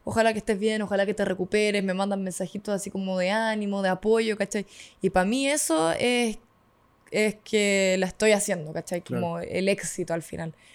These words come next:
Speaker 2: Mm.
Speaker 1: Como haber armado esa comunidad tan bacán
Speaker 2: Mm.
Speaker 1: que tengo hoy en día, para mí es muy hermoso y, y, y lo agradezco muchísimo, weón, muchísimo, muchísimo, porque,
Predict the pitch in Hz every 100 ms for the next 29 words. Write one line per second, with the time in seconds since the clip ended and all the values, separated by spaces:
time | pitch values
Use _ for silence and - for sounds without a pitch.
0 | - 117 - - 190 190 185 202 220 208
1 | 214 226 240 240 220 214 208 190 190 226
2 | 233 220 - 240 269 254 254 294 359 -
3 | - 123 220 254 262 262 254 247 277 -
4 | - 233 220 220 226 226 220 214 202 208
5 | 240 240 233 247 - 254 240 220 208 196
6 | 190 - - _ 190 185 180 190 202 208
7 | 180 - 202 - 156 - - 170 175 -
8 | 208 208 190 196 202 202 190 - 175 170